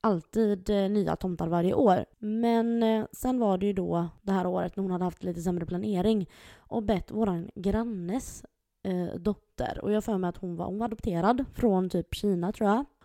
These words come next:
Och hon var ju väldigt, eh, hon var ju smal och sådär. Och jag menar, tomtar brukar ju vara ganska feta. Så att, eh, jag tyckte det var lite märkligt när tomten var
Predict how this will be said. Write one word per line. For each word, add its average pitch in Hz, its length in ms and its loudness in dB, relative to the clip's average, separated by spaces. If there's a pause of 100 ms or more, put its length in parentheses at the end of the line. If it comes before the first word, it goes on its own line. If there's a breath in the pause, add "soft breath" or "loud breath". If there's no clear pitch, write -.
Och 214 120 -2
hon 226 100 0
var 247 100 4
ju 262 80 4
väldigt, 202 720 0
eh, 185 60 0 (440)
hon 240 80 -6
var 262 60 0
ju 269 60 0
smal 220 600 4
och 233 220 4
sådär. 214 400 2
Och 202 120 -2
jag 208 80 -4
menar, 202 140 -4
tomtar 190 360 -2
brukar 180 260 -2
ju - 20 0
vara 220 100 0
ganska 190 260 0
feta. - 840 -2 (160)
Så - 260 -4
att, - 340 -4
eh, 196 320 6
jag 208 300 0
tyckte - 380 -6
det 220 180 -2
var 180 200 -4
lite 170 260 -4
märkligt 240 1040 -6
när 277 160 -6
tomten 233 520 -4
var 185 300 2